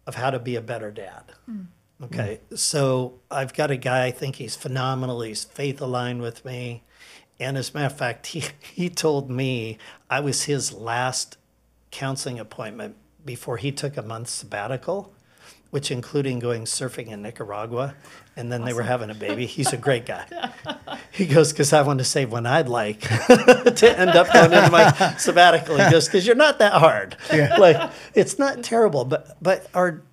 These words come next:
Speaker 1: our daughters came to, to me and just said, "You know, at times, Dad, we feel like, um, we're a pastor's kid
Speaker 2: Mm.
Speaker 1: because you're always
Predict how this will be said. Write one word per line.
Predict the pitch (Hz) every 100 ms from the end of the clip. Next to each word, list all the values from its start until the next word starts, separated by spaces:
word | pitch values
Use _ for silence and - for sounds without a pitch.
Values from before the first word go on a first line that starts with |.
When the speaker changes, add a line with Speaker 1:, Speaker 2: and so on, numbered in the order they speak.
| _
Speaker 1:
our | 160
daughters | 139 190 254 208 -
came | 143 117
to, | 120 127 107 - _
to | -
me | 165 202 165 92 131 - _ _ _ _ -
and | 151 151
just | 160 151
said, | - 165 160
"You | 151
know, | 160 147
at | -
times, | - 202 214 175
Dad, | - 104 95 107 - _ - _
we | 151
feel | 143 165 170 147
like, | 127 120 120 117 - _ -
um, | 120 117 127
we're | 127 123
a | 113
pastor's | - 135 143 - - 202 -
kid | - 127 90 101 - _ _ _ -
Speaker 2:
Mm. | 202
Speaker 1:
because | 147 151 139
you're | 143 -
always | 131 143 160 156 147 139